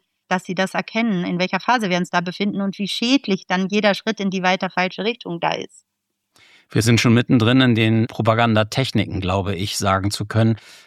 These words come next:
Speaker 2: Sie beschäftigen sich, wie gesagt, seit Jahren damit. Fallen Ihnen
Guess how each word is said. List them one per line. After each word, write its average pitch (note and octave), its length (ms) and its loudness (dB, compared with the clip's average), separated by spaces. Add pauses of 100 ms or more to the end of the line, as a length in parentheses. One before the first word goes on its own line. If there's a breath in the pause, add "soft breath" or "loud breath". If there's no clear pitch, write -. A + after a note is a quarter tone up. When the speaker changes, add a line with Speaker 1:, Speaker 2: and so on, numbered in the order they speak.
(100)
Speaker 2:
Sie B2+ 500 2
beschäftigen B2+ 600 0
sich, A#2 200 -2
wie B2 80 0
gesagt, G#2+ 320 2
seit G#2+ 160 0
Jahren F2+ 240 0
damit. E2+ 320 -10 (220 soft breath)
Fallen C3+ 240 -2
Ihnen C#3+ 320 2